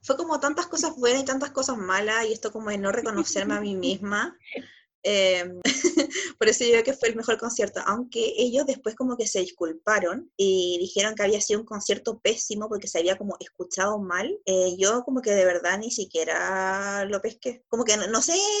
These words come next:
Speaker 1: en qué onda estaba yo, pero para mí fue el mejor concierto del mundo y,
Speaker 2: <laughs>
Speaker 1: y aparte como el Caupolicán es tan chiquito, era como súper personal el concierto.
Speaker 2: Mm.
Speaker 1: Y fue bacán.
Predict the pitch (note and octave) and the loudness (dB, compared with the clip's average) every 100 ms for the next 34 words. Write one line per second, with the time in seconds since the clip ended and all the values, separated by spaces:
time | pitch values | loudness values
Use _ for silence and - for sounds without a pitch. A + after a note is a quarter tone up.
0 | G#4 F4 F4 F#4 F#4+ F#4+ - F#4 F#4 E4+ | 0 -2 0 0 2 -2 -2 -4 -2 -2
1 | G4+ D#4+ B3+ A3+ B3+ D4 C4+ - - A#3 | -2 0 2 2 -2 -2 -4 -4 -10 -6
2 | A3+ - A#3+ A3 F3 G3+ B3+ D4+ C4 B3 | -6 -2 -2 -2 -8 -4 -2 6 6 6
3 | B3+ A#3+ A#3 A#3 A3 A3 - - F#3+ F3+ | 6 6 6 4 -2 -2 -6 0 2 4
4 | F3 A3 A#3+ D4+ C4+ B3+ A#3+ G#3 G3+ A3 | 4 2 -2 -4 -4 0 -2 0 -2 -4
5 | C4+ C4 C4+ C#4 C4+ C#4 - G3 C4+ - | -4 -4 -4 -6 -6 -4 0 0 2 0
6 | A3+ B3 A#3 - A#3+ C4+ A#3+ - F3+ F3+ | -4 -4 -10 -6 -6 -6 -6 -4 -4 -6
7 | E3+ F3 - F3 D#3 E3 - - - - | -8 -10 -8 -8 -8 -10 -12 -14 -20 -6
8 | A3 G#3+ G#3+ A3 _ - F#3+ - G#3 F#3 | -2 -2 -2 -10 _ -6 -6 0 0 2
9 | D#3+ - | -2 -8